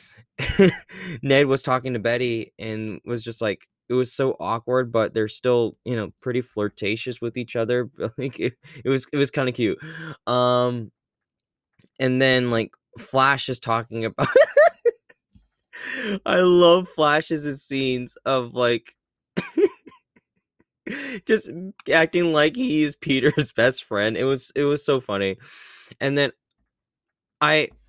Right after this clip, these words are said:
<laughs> Martin Starr, Martin Starr's, um, like, character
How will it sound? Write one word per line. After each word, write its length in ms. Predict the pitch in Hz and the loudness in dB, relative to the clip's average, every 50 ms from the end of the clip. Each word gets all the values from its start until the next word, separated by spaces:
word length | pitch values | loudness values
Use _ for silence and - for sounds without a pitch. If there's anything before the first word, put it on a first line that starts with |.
| _ _ - | _ _ -20
<laughs> 920 | - - - - - - - _ - - - - - 226 233 233 190 - | -20 -20 -20 -20 -20 -20 -20 _ -20 -20 -20 -18 -16 -14 -14 -12 -6 0
Martin 380 | 147 160 190 240 262 302 285 233 | 2 4 4 6 4 2 2 0
Starr, 440 | - - - - - - 127 - - | -2 -4 -4 -4 -4 -4 -4 -4 -4
Martin 320 | 151 151 180 196 240 294 | -2 0 0 2 2 0
Starr's, 540 | 320 - - 175 156 156 160 160 156 143 - | -2 0 2 4 4 6 6 6 4 2 0
um, 580 | - 123 123 120 117 113 110 104 98 95 - - _ _ _ _ _ _ _ _ _ | 0 2 4 4 4 4 2 2 0 -4 -8 -12 _ _ _ _ _ _ _ _ _
like, 320 | - - 117 117 110 - _ _ _ _ _ _ _ _ _ _ _ _ _ _ _ _ _ _ _ _ | -6 -4 -2 -2 -2 -4 _ _ _ _ _ _ _ _ _ _ _ _ _ _ _ _ _ _ _ _
character 720 | - - 151 135 131 131 120 110 - 101 92 90 92 90 | -2 0 2 4 4 4 2 0 -2 -2 -2 -2 -2 -6